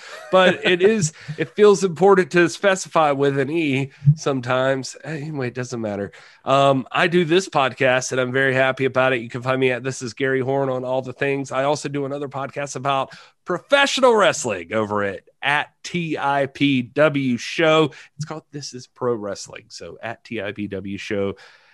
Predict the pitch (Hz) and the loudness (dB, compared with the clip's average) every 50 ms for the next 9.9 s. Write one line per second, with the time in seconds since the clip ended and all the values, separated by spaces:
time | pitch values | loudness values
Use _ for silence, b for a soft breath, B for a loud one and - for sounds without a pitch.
0 | b b - 110 110 117 117 110 104 101 117 113 113 113 113 113 113 113 - - | b b -4 -2 0 0 0 -2 -2 0 0 2 2 2 2 2 0 -2 -2 -4
1 | 120 151 151 160 180 180 175 151 123 - - - 165 170 165 160 156 - - 139 | -8 -6 -6 -4 -4 -2 -2 -2 -2 -2 0 2 4 6 6 4 4 0 -2 -4
2 | 139 - - 147 151 151 156 165 160 139 165 175 175 175 170 - 175 156 139 - | -4 -2 -2 -4 -4 -2 -2 -4 -4 -4 -2 -2 0 0 -2 -2 -6 -8 -6 -8
3 | 156 143 123 123 123 127 139 151 151 151 143 165 165 170 170 175 151 147 165 165 | -8 -6 -2 0 0 2 2 0 -2 -4 -4 -6 -6 -6 -6 -6 -4 -4 -6 -6
4 | 160 175 175 147 123 - 139 147 170 170 147 160 151 143 139 147 143 127 123 139 | -6 -6 -8 -8 -6 -4 -4 -2 -2 -2 -2 -2 -4 -4 -2 -4 -4 -4 -6 -6
5 | 147 156 165 147 139 113 101 - 120 131 135 135 147 175 175 175 - - B B | -4 -4 -4 -2 -4 -6 -6 -4 -2 -2 0 0 -2 -4 -4 -4 -6 -10 B B
6 | B B B 151 143 165 170 160 127 117 - - 214 220 233 226 185 - 190 170 | B B B 0 2 4 2 2 0 -4 -2 0 2 2 2 2 2 2 4 4
7 | 151 135 131 143 165 170 190 196 170 160 170 170 165 165 151 135 123 113 - B | 4 2 2 4 4 4 4 2 0 0 0 2 4 4 4 4 4 2 0 B
8 | B B B B B - 143 127 - 147 143 143 143 123 - _ _ - 156 - | B B B B B -6 -4 0 2 4 4 4 2 0 -4 _ _ -20 -20 -16
9 | - - 185 196 190 180 165 170 170 160 - - 135 113 92 85 85 | -4 2 4 6 6 6 6 6 4 2 0 -2 -4 -4 -4 -6 -10